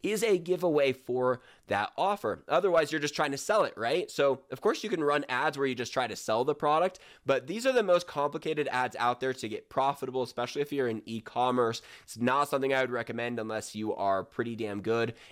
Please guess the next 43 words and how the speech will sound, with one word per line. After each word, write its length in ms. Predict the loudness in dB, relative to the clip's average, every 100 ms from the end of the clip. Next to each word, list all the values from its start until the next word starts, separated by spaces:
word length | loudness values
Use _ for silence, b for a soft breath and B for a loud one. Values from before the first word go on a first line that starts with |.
| B
at 180 | -6 -4
running 360 | -4 -4 -4
ads. 400 | -4 -2 -2 -4
You 240 | -6 -8 -8
may 200 | -8 -6
have 220 | -4 -4
experience 600 | -6 -6 0 2 2 0
and 80 | -2
know 100 | 0
what 140 | 0
I'm 100 | 0
talking 320 | 0 0 0 -2
about 160 | -2
if 100 | -2
you've 140 | -10 -8
tried 240 | -4 -2
it 60 | -2
by 100 | 0
now, 140 | 0
but 120 | 0
if 120 | -4
you've 100 | -10
tried 260 | -4 -2 -2
to 120 | -4
make 240 | -2 -2 -2
an 120 | -8
ad 320 | -4 -2 -2 -4 b b
where 140 | -6
you 40 | -6
sell 200 | 2 2
your 100 | 4
product 300 | 0 -2 -2
directly 540 | -6 -2 -2 -2 -8
from 200 | -4 -4
the 180 | -4 -4
ad, 380 | -2 0 -2 -4 b b b
it 240 | -2 -2 -2
is 220 | -4 -4
pretty 300 | -4 -4 -4
difficult. 640 | -4 -4 -2 0 0 -2 B B B
In 120 | -2
this 220 | 0 0 0
model, 540 | 0 2 2 2 -2